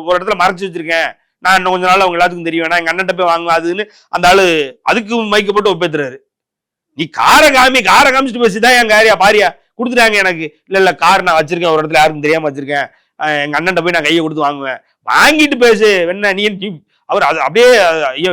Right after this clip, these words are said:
எங்க அண்ணனை பார்த்து நீங்க இப்படி சொல்லிட்டீங்கன்னா எங்களுக்கு கொடுத்துருவாங்களா, கார் கொடுத்துருவாங்க அப்படின்ட்டு. என்ன சொல்ல வரேன்னா சிம்பிள், விஜய்னால மக்களுக்கு ஒரு புரோஜனம். இப்பவும் மக்கள் அவதிப்பட்டு தான் இருக்காங்க, பூரா டிராஃபிக்ல நிக்கிறான்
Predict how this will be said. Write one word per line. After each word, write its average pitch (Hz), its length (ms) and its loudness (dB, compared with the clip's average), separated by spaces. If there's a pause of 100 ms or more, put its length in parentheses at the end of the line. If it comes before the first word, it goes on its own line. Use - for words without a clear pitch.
எங்க 139 120 -6
அண்ணனை 190 260 -6
பார்த்து 196 200 -4
நீங்க 190 120 -8
இப்படி 160 140 -14
சொல்லிட்டீங்கன்னா 185 340 -6
எங்களுக்கு 156 240 -12
கொடுத்துருவாங்களா, 190 420 -6
கார் 180 160 0
கொடுத்துருவாங்க 180 320 -8
அப்படின்ட்டு. 160 320 -18 (540)
என்ன 175 140 -8 (160)
சொல்ல 185 160 -4
வரேன்னா 170 260 -4
சிம்பிள், 196 320 -10 (380)
விஜய்னால 185 760 2 (240)
மக்களுக்கு 147 560 -2
ஒரு 185 160 2
புரோஜனம். 196 260 -4 (300)
இப்பவும் 196 420 -2
மக்கள் 185 280 2
அவதிப்பட்டு 180 340 0
தான் 196 100 2
இருக்காங்க, 165 300 -6
பூரா 214 460 -2
டிராஃபிக்ல 196 360 -2
நிக்கிறான் 170 280 -10